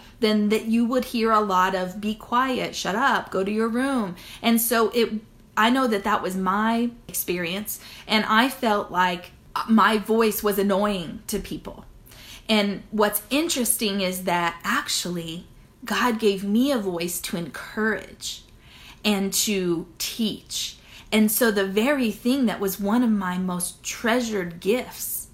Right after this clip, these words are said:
is what I was very bullied about. That is how this kind of works. And how, what we're gonna try to work through is,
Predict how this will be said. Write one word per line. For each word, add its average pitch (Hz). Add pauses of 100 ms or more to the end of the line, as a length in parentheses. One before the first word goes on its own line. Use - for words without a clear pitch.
(440)
is 202
what 196
I 202
was 185
very 190
bullied 202
about. - (160)
That 294
is 226
how 202
this 185
kind 175
of 170
works. -
And 196
how, -
what 240
we're 247
gonna 240
try 208
to 185
work 185
through 175
is, 185